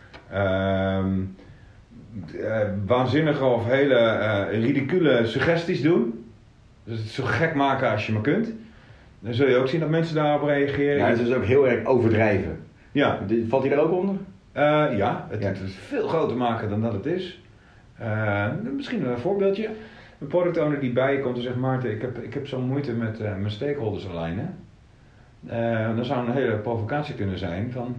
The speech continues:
Speaker 1: "Ja, je bent ook helemaal niet geschikt voor dit werk." Huh? Ja, maar, eh, nee, maar,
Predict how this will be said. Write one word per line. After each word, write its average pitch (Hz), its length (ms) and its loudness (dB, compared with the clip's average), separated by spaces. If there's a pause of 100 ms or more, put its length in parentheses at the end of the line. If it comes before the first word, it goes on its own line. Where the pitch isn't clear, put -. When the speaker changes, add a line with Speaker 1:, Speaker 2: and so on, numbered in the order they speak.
(100)
Speaker 1:
"Ja, 131 180 -8
je 87 140 -6
bent 98 140 -8
ook 98 60 -8
helemaal 104 200 -4
niet 90 100 -8
geschikt - 280 -12
voor 156 100 -10
dit 143 120 -10
werk." 131 220 -10 (1300)
Huh? 135 200 -2 (260)
Ja, 147 140 0
maar, 165 340 0
eh, 160 320 4 (300)
nee, 170 380 4
maar, 135 360 0